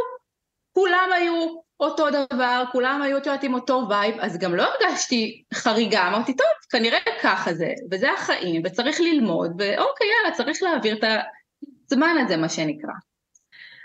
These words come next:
ואז, אחרי שסיימתי את התואר, הלכתי לחפש עבודה.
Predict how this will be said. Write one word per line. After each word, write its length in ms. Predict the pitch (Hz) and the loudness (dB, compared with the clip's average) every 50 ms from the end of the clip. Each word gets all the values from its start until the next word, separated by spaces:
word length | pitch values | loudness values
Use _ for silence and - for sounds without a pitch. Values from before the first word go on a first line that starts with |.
| _ _ _ | _ _ _
ואז, 760 | - 180 214 - - - 226 226 226 220 214 220 226 208 196 - | -2 -2 -2 0 2 2 2 4 4 4 4 2 0 -2 -6 -6
אחרי 360 | - - - - - 185 208 214 | -6 -6 -8 -4 -2 -2 -2 0
שסיימתי 420 | - 208 - - 196 202 196 208 | 0 -2 0 0 -2 0 -2 -2
את 80 | 202 190 | -2 -2
התואר, 720 | 180 185 - - 170 170 165 160 160 170 180 185 180 - | -4 -2 0 0 2 2 2 2 2 2 0 -2 -2 -2
הלכתי 240 | 156 170 - - 180 | -4 -4 -4 -4 -6
לחפש 360 | 190 - 208 196 220 220 - | -4 -4 -2 -4 -2 -2 -2
עבודה. 260 | 254 240 311 370 440 | 0 0 2 0 0